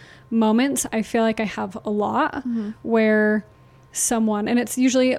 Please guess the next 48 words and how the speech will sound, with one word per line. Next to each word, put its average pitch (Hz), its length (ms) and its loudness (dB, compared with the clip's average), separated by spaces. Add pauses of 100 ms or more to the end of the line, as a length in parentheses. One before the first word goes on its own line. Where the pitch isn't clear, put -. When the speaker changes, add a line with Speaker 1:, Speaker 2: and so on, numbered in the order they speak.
(300)
Speaker 1:
again, 226 300 -2
someone 233 460 0
in 240 140 0
my 220 140 0
family 208 440 -4
Speaker 2:
Yeah. 302 200 -4
Speaker 1:
who 214 280 2 (440)
says 247 300 2
something. - 640 -4
And 254 140 2
it - 80 -2
is, 247 240 2
like 247 200 2
you 247 120 2
said 220 180 -2
with 220 160 0
your 220 80 0
mom, 202 240 -2
she, 208 360 -4 (100)
you 226 160 -4
know, 220 120 -4
what 220 200 -4
she 233 160 -4
told 214 280 -6
you, 208 380 -4
it's 226 240 -6
like, 202 240 -8
I 214 80 -6
can 220 300 -4 (180)
see - 240 -2
my 233 160 0
dad's 233 400 -2
face - 300 -6
and 220 100 -2
him 226 180 0
telling 226 280 -2
me 220 80 0
something. 214 340 -6
I'm 208 60 -2
like, 208 160 -6
that 220 160 -2
is 233 100 -2
something 294 260 -4
I 311 40 0
will 277 120 2
hold 220 300 -2
with 214 240 -4
me 277 300 2